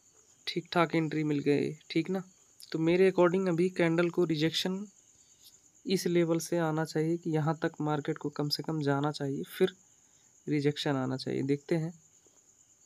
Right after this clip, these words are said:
क्योंकि बीच में कोई लेवल है नहीं यहाँ पे actually। तो वहाँ पे जाने के बाद ही कैंडल को या तो ब्रेक करे या फिर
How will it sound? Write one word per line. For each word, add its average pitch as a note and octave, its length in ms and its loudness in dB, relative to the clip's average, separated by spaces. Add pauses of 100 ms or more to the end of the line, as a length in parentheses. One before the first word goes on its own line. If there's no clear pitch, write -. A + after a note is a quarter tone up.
(1200)
क्योंकि E3+ 200 -2
बीच E3+ 300 0
में F3+ 100 0
कोई E3 200 2
लेवल D#3 360 0
है C#3+ 200 2
नहीं C3+ 240 0
यहाँ C3+ 180 -4
पे B2+ 180 -4
actually। - 300 -8 (1500)
तो D3+ 100 -4
वहाँ D3 240 2
पे D#3+ 180 0
जाने D3+ 300 2
के D3+ 180 -2
बाद C#3 320 2
ही E3 120 2
कैंडल D3 380 4
को F3 160 -4 (1500)
या C#3+ 100 -2
तो C#3+ 160 0
ब्रेक F3 320 2
करे G3+ 200 6
या F#3+ 140 6
फिर F#3+ 240 0